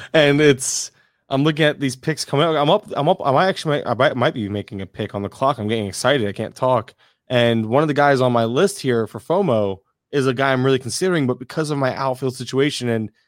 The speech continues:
having two so early and not having much infield, I really feel the need to go infield here, or at least dual, dual positional eligible. And a guy like Dylan Moore, which again, more, more speed, 'cause I kind of need speed now.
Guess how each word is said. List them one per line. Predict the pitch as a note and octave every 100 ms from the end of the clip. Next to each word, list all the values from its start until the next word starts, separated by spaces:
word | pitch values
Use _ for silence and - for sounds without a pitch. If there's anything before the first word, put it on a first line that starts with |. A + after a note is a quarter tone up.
| _
having | C3+ C#3+ C#3
two | B2+ - C#3+
so | C3 B2+
early | B2 C#3 C3 A2+
and | A2
not | A#2+
having | B2 B2 A#2
much | A2+ -
infield, | C#3 A#2 A2 G#2 G2+ _ _ -
I | A#2+
really | A#2 B2+
feel | B2+ A#2+
the |
need | A#2 A2+
to | A2
go | A2+ G2+
infield | A2+ - B2
here, | A#2+ C3 A#2+
or | A2+
at |
least | A#2 B2+ -
dual, | A#2+ B2 A#2+ - _
dual | - A#2+
positional | G#2+ A2+ - A#2
eligible. | A2+ A#2+ C3+ D3+ D3+ _ _ _
And | B2
a |
guy | A#2 C3+
like | C3 A#2
Dylan | C3 B2+ A#2
Moore, | C3 C#3 A2+
which | A2
again, | A2+ B2+
more, | A2 A#2 G2
more | B2 B2
speed, | - F3 F#3+ A#2+ G#2+
'cause | - A2+
I |
kind | G2+ - B2 A2+
of | G2
need | A2 B2 A2
speed | - A#2 C3+
now. | A2+ G2 G2+ G#2